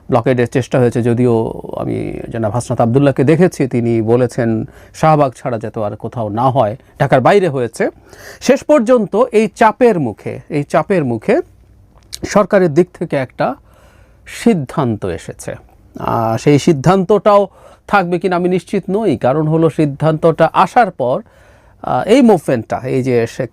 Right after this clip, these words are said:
মানে আওয়ামী লীগকে নিষিদ্ধ করা নিয়ে, সেটা somehow জনাব হাসনাত লিড করেছেন আমাদের এমন মনে হয়েছে, অ্যাপারেন্টলি সামনে আছেন, যদিও এটার, আহ, শেষ পর্যন্ত মূলত জামায়াত শিবিরের প্রচেষ্টায় পরিণত হয়েছে বলে মনে হয়,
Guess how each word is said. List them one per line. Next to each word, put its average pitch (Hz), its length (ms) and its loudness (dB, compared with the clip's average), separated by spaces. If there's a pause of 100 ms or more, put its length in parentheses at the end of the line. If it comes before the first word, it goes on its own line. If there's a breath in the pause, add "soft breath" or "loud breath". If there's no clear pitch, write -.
(140)
মানে - 360 -8
আওয়ামী 151 260 4
লীগকে 196 220 2
নিষিদ্ধ 185 300 2
করা 160 280 2
নিয়ে, 143 160 -4
সেটা 139 340 -4 (120)
somehow 143 540 0 (720 soft breath)
জনাব 147 200 2
হাসনাত 170 440 0
লিড 156 180 0
করেছেন 131 460 -4
আমাদের 120 320 -2
এমন 117 300 -2
মনে 135 280 2
হয়েছে, 110 320 -2
অ্যাপারেন্টলি 143 380 2
সামনে 202 280 -2
আছেন, 160 280 -10 (380)
যদিও 127 300 0
এটার, 120 280 2 (600 soft breath)
আহ, 127 100 0
শেষ - 280 -2
পর্যন্ত 185 460 2
মূলত 156 500 2
জামায়াত 151 540 0
শিবিরের 127 520 0 (680 soft breath)
প্রচেষ্টায় 135 480 0
পরিণত 123 420 0
হয়েছে 139 540 2
বলে 107 220 -2
মনে 104 260 -4
হয়, 95 380 -4